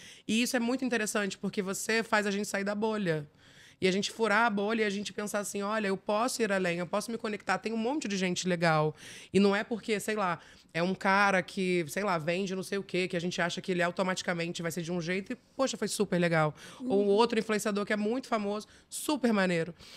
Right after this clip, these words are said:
Speaker 1: Então, é, isso é genuíno, isso que você fala, e é genuíno, é de verdade. E as pessoas todas ali falando de você, o quanto você é foda, o quanto você é incrível. É real, amiga, você montou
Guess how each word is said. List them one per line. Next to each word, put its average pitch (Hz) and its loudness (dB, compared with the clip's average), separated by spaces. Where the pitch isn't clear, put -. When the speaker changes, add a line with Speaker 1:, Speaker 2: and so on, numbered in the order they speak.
Speaker 1:
Então, 208 2
é, 202 4
isso 277 4
é 254 6
genuíno, 202 2
isso 185 -4
que - -8
você 202 -4
fala, 214 0
e 202 2
é 208 0
genuíno, 269 -2
é 180 0
de 175 -6
verdade. 196 -4
E 185 0
as 202 2
pessoas 220 -2
todas 277 2
ali 208 2
falando 214 4
de 202 0
você, 202 4
o 208 4
quanto 208 0
você 202 -4
é 196 -2
foda, 170 0
o - -6
quanto 180 -2
você 175 -2
é - 0
incrível. 170 -2
É 233 2
real, 294 4
amiga, 185 2
você 170 -2
montou 214 -2